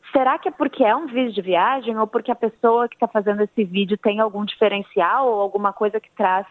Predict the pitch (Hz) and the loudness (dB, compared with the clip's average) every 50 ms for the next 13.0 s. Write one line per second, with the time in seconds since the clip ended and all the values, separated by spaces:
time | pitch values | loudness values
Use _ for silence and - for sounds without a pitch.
0 | - 185 170 220 226 233 - 226 226 240 240 - - 226 202 208 233 254 - - | -14 -8 -6 -6 -4 2 2 2 2 2 0 0 2 2 2 2 0 -2 0 0
1 | 269 247 - _ - 254 233 214 214 214 196 208 208 185 175 180 175 _ - 185 | -2 -2 -2 _ 0 2 2 2 2 0 2 2 2 2 2 -2 -6 _ -4 -4
2 | 175 170 160 170 170 196 190 - 240 233 226 226 247 285 - - 302 294 285 277 | -2 0 0 0 -2 -2 2 2 2 4 4 2 2 2 0 0 2 4 4 4
3 | - - 240 277 269 - - 302 - - 240 220 214 226 240 240 240 240 - _ | 2 4 2 2 2 0 -4 -4 0 2 2 2 2 0 0 0 0 -2 -6 _
4 | _ _ - 262 226 233 233 294 269 - 233 - - 202 - 214 214 233 233 - | _ _ 0 0 0 2 0 -2 0 0 -2 0 0 0 0 0 0 -2 -6 -6
5 | 247 - 240 226 208 202 190 196 214 240 - - - - - - - - 185 202 | -4 -2 0 0 2 4 4 4 2 0 -4 -12 -20 -20 -20 -16 -8 -2 -2 -2
6 | 220 233 262 247 233 214 214 208 233 277 294 294 294 262 254 254 262 - 294 269 | -2 0 -2 -2 0 0 0 0 0 0 2 4 4 4 4 2 2 2 0 2
7 | - 277 302 285 - - - - 220 214 240 254 214 202 196 190 _ - - 180 | 2 0 0 -2 -6 -10 -4 0 0 2 2 2 2 0 0 0 _ -4 -2 0
8 | 185 202 208 196 185 180 170 165 160 156 151 - - - _ _ _ _ _ _ | 0 0 2 2 4 4 4 4 2 2 0 -2 -8 -18 _ _ _ _ _ _
9 | - 240 220 220 208 202 214 226 240 226 247 240 233 226 214 208 196 220 - 220 | 0 0 2 2 2 4 4 4 2 2 2 2 2 2 0 2 0 0 0 0
10 | 208 - 214 214 - - - - 240 214 208 208 226 240 247 247 240 233 226 - | 0 0 -2 -2 -2 -6 0 2 2 4 4 2 2 2 2 2 2 2 0 0
11 | - 208 214 208 202 202 202 196 190 - _ - 214 - - 247 226 214 202 202 | 2 2 2 4 4 2 2 2 0 -2 _ -2 -2 0 0 0 0 2 4 2
12 | 202 226 - - 254 - - - 196 180 190 - - 240 226 220 220 220 220 208 | 2 2 0 -4 -4 -4 0 0 0 0 0 -2 0 0 2 2 2 0 0 -2